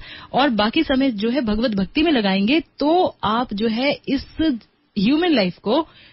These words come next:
अ, successful कर पाएंगे, इस मानव योनि को धन्य कर पाएंगे, न-, ताकि आप जो है भवबंधन से छूट जाएं, अन्यथा तो आप फिर यहीं पड़े रह जाएंगे ना। तो ये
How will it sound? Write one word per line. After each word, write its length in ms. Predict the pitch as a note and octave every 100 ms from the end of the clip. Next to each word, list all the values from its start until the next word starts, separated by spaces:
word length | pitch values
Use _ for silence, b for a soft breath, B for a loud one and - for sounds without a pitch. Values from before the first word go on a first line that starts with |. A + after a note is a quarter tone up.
| B
अ, 240 | F#3+ F#3+ F#3+
successful 640 | - - D4 F#4 - C4+
कर 140 | A3+ F#3
पाएंगे, 360 | E3+ E3 D#3+ -
इस 180 | B3
मानव 280 | G3 G3+ C4+
योनि 260 | A3 G3+ G#3
को 120 | C#4
धन्य 280 | G3+ C4+ D4
कर 140 | G#3
पाएंगे, 380 | E3 D3 C#3+ D#3+ B B -
न-, 280 | G#3 G#3+ G#3+
ताकि 360 | G#3 A3 D#4
आप 260 | - G#3+ A3
जो 120 | G3+
है 100 | B3
भवबंधन 500 | A3 A#3 G#3+ G3+ A#3
से 120 | B3
छूट 320 | D#4 - C#4+ C#4+
जाएं, 240 | G#3 D3 - b b b
अन्यथा 340 | - C4 D#4+ F4
तो 200 | F4 E4+
आप 240 | C#4 D4+ -
फिर 100 | D#4
यहीं 220 | D4 D#4
पड़े 160 | D#4+
रह 120 | D#4 C4+
जाएंगे 300 | A#3 G#3+ G#3+
ना। 200 | D#4 F3+ b b b
तो 60 | C4
ये 440 | A#3+ B3 E4 F4